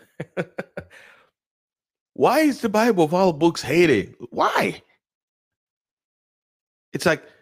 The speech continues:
if you wanna, someone wanna debate when it comes to religion, it always comes down to the Bible. "Man, that book, oh, uh, it's been revised, it's not correct," and all that stuff. I always tell people, King James Bible.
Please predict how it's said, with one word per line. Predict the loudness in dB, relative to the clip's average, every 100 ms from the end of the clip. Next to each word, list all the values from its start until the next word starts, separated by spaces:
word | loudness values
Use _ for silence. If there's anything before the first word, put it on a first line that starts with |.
| _ _ _ _ _ _ _ _ _ -4
if | -2 2
you |
wanna, | 4 4 0
someone | -2 0 2
wanna | 4 2
debate | 0 -2 0 2 2
when | -2 -6
it |
comes | -4 -6
to | -4
religion, | -4 -4 -6 -12
it | -8
always | -2 0 0
comes | -2 -4
down | -4
to | -6
the | -8
Bible. | -6 -6 -6
"Man, | -4 -2 -2
that | -2
book, | 0 -2 -4 -20 _ -2
oh, | 0 0 -2 -10 _ _ _ _ -20
uh, | -20 -18 -12 -12 -12 -14
it's | -14 -4
been | -2
revised, | -2 -2 -2 0 -2 -4 -6
it's | -8 -4
not | -4 -4
correct," | -2 0 0 -4
and | -2
all | -2
that | -2 -4
stuff. | 0 0 0 -6 _ _ _ _ _ _ _ _ _ _ _ _ _ _ _ _ _ _ _
I | -2
always | 0 0 0
tell | 0
people, | 0 -6 -8 -16 _ _ _ -2
King | 0 2
James | 0 -2 -4
Bible. | -6 -6 -10